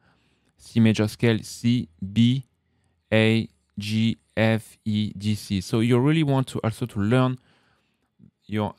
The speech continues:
alphabet, musical alphabet, C, D, F, G, A, B, forward and backward, B, A, G, F, E, D, C. So you really want to know what is the note after F, it's G. What is the note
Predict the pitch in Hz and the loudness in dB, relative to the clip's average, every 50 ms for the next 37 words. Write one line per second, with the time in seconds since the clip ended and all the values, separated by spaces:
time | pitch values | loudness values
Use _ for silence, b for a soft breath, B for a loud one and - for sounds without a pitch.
0 | - - 110 110 110 - - 107 101 95 107 107 104 - - - - - - 107 | -4 -4 -2 -2 -2 -2 -2 -2 0 0 0 -2 -2 -4 -10 -18 -14 -8 -4 -4
1 | 110 117 - 123 120 113 107 - - 107 95 101 92 - - - - - _ _ | -4 -2 -2 0 0 0 0 -2 -4 -2 -2 -2 -2 -4 -6 -12 -20 -20 _ _
2 | _ - - 113 104 101 101 101 101 98 95 104 98 95 92 90 90 98 104 104 | _ -16 -12 -12 -8 -6 -4 -4 -4 -4 -4 -4 -4 -4 -4 -4 -6 -6 -6 -6
3 | 104 - _ _ _ _ _ _ _ _ _ _ _ _ _ _ _ _ _ _ | -6 -10 _ _ _ _ _ _ _ _ _ _ _ _ _ _ _ _ _ _
4 | _ _ _ _ _ _ - 117 107 104 104 110 110 110 113 113 - _ - 104 | _ _ _ _ _ _ -4 -2 -2 0 0 0 0 0 -2 -4 -8 _ -10 -6
5 | 101 98 98 92 87 104 104 98 98 - - 104 104 101 104 101 104 _ _ _ | -6 -4 -4 -6 -6 -6 -6 -8 -8 -8 -10 -10 -8 -8 -8 -8 -12 _ _ _
6 | _ _ _ _ _ _ _ _ _ _ _ _ _ _ _ _ _ _ _ _ | _ _ _ _ _ _ _ _ _ _ _ _ _ _ _ _ _ _ _ _
7 | _ _ _ _ _ _ _ _ _ _ _ _ - 104 104 107 110 110 107 101 | _ _ _ _ _ _ _ _ _ _ _ _ -20 -14 -10 -8 -6 -6 -8 -8
8 | 107 110 107 101 - - 101 98 101 98 - - 82 - - - _ _ _ _ | -8 -10 -10 -10 -10 -12 -10 -10 -10 -12 -12 -16 -20 -20 -20 -20 _ _ _ _
9 | _ _ _ _ _ _ _ _ _ _ _ _ _ _ _ _ _ _ _ _ | _ _ _ _ _ _ _ _ _ _ _ _ _ _ _ _ _ _ _ _
10 | _ - 98 98 95 90 95 95 104 110 107 107 101 101 98 - 101 98 101 101 | _ -10 -8 -6 -4 -4 -2 -2 -2 -2 -2 0 -2 -2 -2 -2 -2 0 0 0
11 | 101 92 - _ _ _ _ _ - - 117 - - 120 113 110 110 110 107 101 | 0 -2 -6 _ _ _ _ _ -6 -6 -4 -4 -2 -2 0 2 4 4 2 2
12 | - - - - - 107 104 - 110 101 92 - - 117 110 - - - - _ | -2 -6 -6 -2 0 0 0 0 0 -2 0 0 0 0 0 -2 -4 -14 -20 _
13 | _ _ _ - 92 _ _ - - - 117 - - 110 107 110 - 101 98 98 | _ _ _ -20 -20 _ _ -14 -10 -8 -8 -8 -8 -10 -12 -12 -10 -8 -6 -4
14 | 98 104 104 104 98 - - - | -2 -2 -2 -2 -4 -6 -12 -20